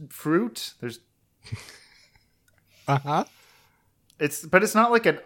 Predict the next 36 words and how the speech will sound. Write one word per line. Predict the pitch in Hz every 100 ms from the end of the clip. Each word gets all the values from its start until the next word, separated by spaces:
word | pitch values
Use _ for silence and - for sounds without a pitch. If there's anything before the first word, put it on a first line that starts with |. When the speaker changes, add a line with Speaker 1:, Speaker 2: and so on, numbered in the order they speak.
| -
Speaker 1:
awful | 143 151 160 139 123
artificial | 127 117 120 - 104
flavor. | 104 90 123
We've | 165
had | 180 214 170
so | - 180
many | 160 147
recently | 120 117 120 110
that | 104 107
are | 104
just | 110 -
awful | 117 110 - 147 143 139
artificial | 139 151 165 - 165
flavors, | 180 170 185 190
and | - 131
it's | 107 107
Speaker 2:
We |
Speaker 1:
not | 135 160
Speaker 2:
really | 190
Speaker 1:
that. | 120 98
Speaker 2:
have. | -
Speaker 1:
It's | 127 - 147
like | 135 120 - - - _ _ _ _ _ _ _ -
can-, | - - 120 120 131 151 151 156 143 _ _ _ _ _ _ _ _ _ _ _ _ -
candy | 127 135 180 220
str-, | - 175 -
no, | 139 143 139
but | 139
it's | 131 175
not | 160
like | 143 -
caramel. | 143 147 120 110 - _ _ _ _ _ _ _ _ _ _ -
It's | 165
like | 240
strawberry | - - 214 208 202 170
candy. | - 160 165 156 - 151 131 113 104 98